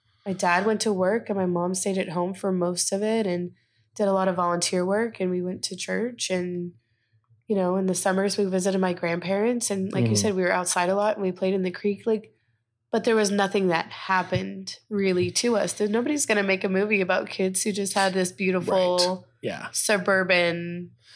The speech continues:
Speaker 1: life.
Speaker 2: But is there one
Speaker 1: <laughs>
Speaker 2: that, like, reminds you of how you felt as a kid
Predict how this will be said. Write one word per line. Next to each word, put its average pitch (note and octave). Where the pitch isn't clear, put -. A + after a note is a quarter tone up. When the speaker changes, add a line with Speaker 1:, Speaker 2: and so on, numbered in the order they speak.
Speaker 1:
life. F#3
Speaker 2:
But C#3+
is C3+
there C3+
one B2+
Speaker 1:
<laughs> A2+
Speaker 2:
that, A#2
like, A#2
reminds A#2+
you A#2+
of A2+
how -
you G2
felt -
as B2
a B2+
kid C#3+